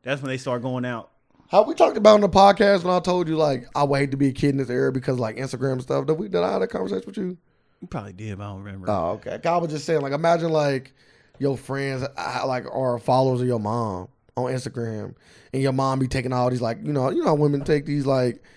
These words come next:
Speaker 2: you know,
Speaker 1: I seen that, man.
Speaker 2: these
Speaker 1: I
Speaker 2: kinda
Speaker 1: th-, I think
Speaker 2: pictures
Speaker 1: I
Speaker 2: and
Speaker 1: told
Speaker 2: stuff?
Speaker 1: you, I think, I think, yeah, I think we did talk about that.
Speaker 2: Oh,
Speaker 1: 'Cause I was
Speaker 2: okay.
Speaker 1: like, 'cause I was like, uh, somebody mama was in a sex group.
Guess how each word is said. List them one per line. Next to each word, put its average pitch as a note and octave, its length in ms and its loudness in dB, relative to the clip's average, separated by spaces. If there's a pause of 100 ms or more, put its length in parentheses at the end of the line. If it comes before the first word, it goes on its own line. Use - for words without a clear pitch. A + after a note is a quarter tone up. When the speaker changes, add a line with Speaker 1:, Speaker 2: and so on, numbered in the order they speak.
(420)
Speaker 2:
you C3+ 100 0
know, A2+ 340 -4 (140)
Speaker 1:
I C#4 80 -2
seen D#4+ 260 -2
that, A#3 360 0
man. B3 160 0
Speaker 2:
these D3 100 2
Speaker 1:
I - 60 2
Speaker 2:
kinda D#3 200 4
Speaker 1:
th-, - 40 -6
I - 40 8
think D3+ 120 4
Speaker 2:
pictures - 160 0
Speaker 1:
I - 20 0
Speaker 2:
and - 100 2
Speaker 1:
told D#3+ 220 6
Speaker 2:
stuff? - 0 -
Speaker 1:
you, C4+ 160 -2
I D4 80 -2
think, G4 340 -4 (120)
I C#4 60 -6
think, F4+ 300 -2
yeah, C#4 200 2
I - 20 2
think A#3+ 80 -8
we C4+ 140 -4
did G3+ 160 0
talk D3+ 140 2
about C3 160 0
that. B2 80 0
Speaker 2:
Oh, - 20 4
Speaker 1:
'Cause B2 100 4
I F#3+ 80 6
was F#3 100 2
Speaker 2:
okay. F3+ 40 6 (180)
Speaker 1:
like, - 80 -12
'cause F3+ 100 2
I F#3 60 6
was E3+ 80 -2
like, D#3+ 260 0
uh, D3 420 0 (1900)
somebody F#3 340 4
mama D#3+ 320 2
was D3 120 2
in C#3 100 2
a A2 80 -2
sex D#3+ 400 -2
group. A#2+ 380 -4